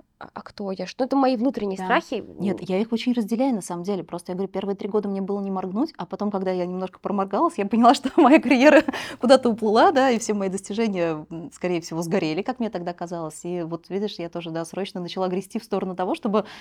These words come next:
Speaker 2: обрести какую-то новую опору, вопреки даже каким-то обстоятельствам. Но на самом деле это было, наверное, лучшее решение, потому что именно это, вот я вообще принцип этот, который, когда ты наращиваешь свои скиллы какие-то, да, не забрасывая предыдущие. То есть H R мне помогает,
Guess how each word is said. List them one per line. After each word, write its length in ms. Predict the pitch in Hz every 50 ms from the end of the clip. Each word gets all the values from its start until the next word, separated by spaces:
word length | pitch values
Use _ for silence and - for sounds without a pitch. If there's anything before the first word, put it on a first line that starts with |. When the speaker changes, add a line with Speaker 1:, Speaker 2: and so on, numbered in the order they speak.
| - - -
Speaker 2:
обрести 340 | 180 180 180 196 - - 254
какую-то 320 | 240 226 - 220 220 214
новую 300 | 208 214 202 196 196 196
опору, 540 | 196 202 233 254 294 294 240 202 175 165 160
вопреки 340 | 165 180 165 196 190 - 196
даже 220 | 170 165 151 156
каким-то 340 | - - _ - 156 143 -
обстоятельствам. 680 | 147 - - - 156 151 147 147 - - _ - 170 165
Но 60 | 180
на 100 | 196 196
самом 200 | 190 196 214 240
деле 200 | 262 262 247 214
это 120 | 196 202 190
было, 160 | 185 190 190
наверное, 260 | 185 185 175 180 185 185
лучшее 260 | 185 175 - 175 165
решение, 360 | 165 - - 170 160 160 156
потому 260 | 160 _ - - 160
что 260 | 170 - _ 175 170 - - - - - -
именно 300 | 202 226 226 220 214 208
это, 400 | 190 190 - 202 202 202 - 190 165
вот 200 | 180 185 - -
я 200 | - 180 202 214
вообще 260 | 214 214 214 - 220
принцип 440 | - - - 196 226 185 - 180 -
этот, 220 | 175 - 160 160 - _
который, 320 | - 190 185 - 185 180 170
когда 260 | - 180 170 170 185
ты 300 | 180 - 180 180 175 -
наращиваешь 640 | - 196 202 220 226 202 190 - - 170 160 165 160
свои 200 | - - 180 175
скиллы 320 | 175 - - 190 233 370
какие-то, 400 | 392 370 294 - - 190 - 170
да, 120 | 160 190 254
не 140 | 262 240 202
забрасывая 520 | 214 180 196 - 294 330 - 233 214 180
предыдущие. 540 | - 180 170 180 180 180 196 165 - - 143
То 60 | -
есть 140 | 165 160 -
H 100 | 170 -
R 100 | 202 233
мне 140 | 311 269 226
помогает, 540 | - 185 165 160 156 156 170 202 220 208